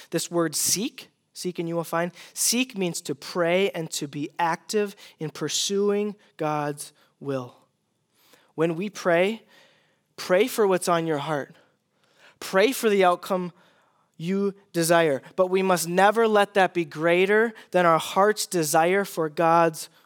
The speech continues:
will. A W Tozer said,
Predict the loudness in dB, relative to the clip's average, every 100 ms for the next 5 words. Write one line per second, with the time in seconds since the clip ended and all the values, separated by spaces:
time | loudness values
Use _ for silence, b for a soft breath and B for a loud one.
0 | b -2 -2 -2 -14 _ _ _ _ _
1 | _ _ _ _ _ _ _ -6 0 0
2 | 0 0 0 0 -2 0 0 0